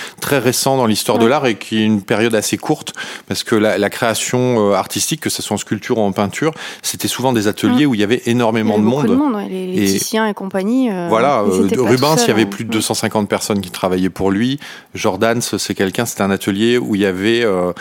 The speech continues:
Speaker 1: euh, trois cents personnes. Il a honoré ses commandes jusqu'à trois ans après sa mort. C'est-à-dire que le,
Speaker 2: <laughs>
Speaker 1: les gens
Speaker 2: Oui,
Speaker 1: ont pu
Speaker 2: on
Speaker 1: poursuivre
Speaker 2: continuait.
Speaker 1: les tableaux, euh, qui avaient été commandés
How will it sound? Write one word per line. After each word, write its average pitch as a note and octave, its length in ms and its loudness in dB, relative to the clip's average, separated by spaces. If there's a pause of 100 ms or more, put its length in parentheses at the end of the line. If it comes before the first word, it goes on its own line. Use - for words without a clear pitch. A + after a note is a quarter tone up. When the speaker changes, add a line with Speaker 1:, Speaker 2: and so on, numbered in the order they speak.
(340)
Speaker 1:
euh, F2 220 -2
trois A#2+ 220 -4
cents B2 180 -2
personnes. C3 480 0
Il G#2 140 2
a G#2 80 4
honoré A2+ 260 2
ses A2+ 160 -2
commandes B2+ 320 0
jusqu'à - 240 -6
trois A#2+ 300 -2
ans A#2+ 80 0
après G#2+ 180 -4
sa F#2+ 160 -4
mort. F#2 300 -6 (100)
C'est-à-dire G#2 420 0
que - 80 -2
le, G#2+ 240 2
Speaker 2:
<laughs> - 0 -
Speaker 1:
les G#2 160 0
gens B2+ 140 2
Speaker 2:
Oui, B2 60 4
Speaker 1:
ont G#2+ 40 0
pu A#2 160 -6
Speaker 2:
on D#3+ 60 -2
Speaker 1:
poursuivre D3+ 460 2
Speaker 2:
continuait. A#2 340 2 (140)
Speaker 1:
les G#2 100 2
tableaux, A2+ 540 4
euh, F#2+ 300 4
qui - 140 -2
avaient G2 160 2
été G#2 180 -2
commandés G#2+ 440 2